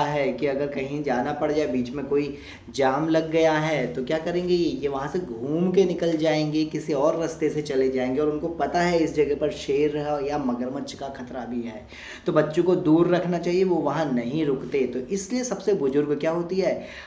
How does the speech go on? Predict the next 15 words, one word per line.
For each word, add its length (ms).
हथनी 380
होती 360
है, 240
जो 200
वो 240
इनकी 320
प्रमुख 460
कही 280
जाती 380
है। 220
ठीक, 300
अगला 240
point 300
ये 160
है, 220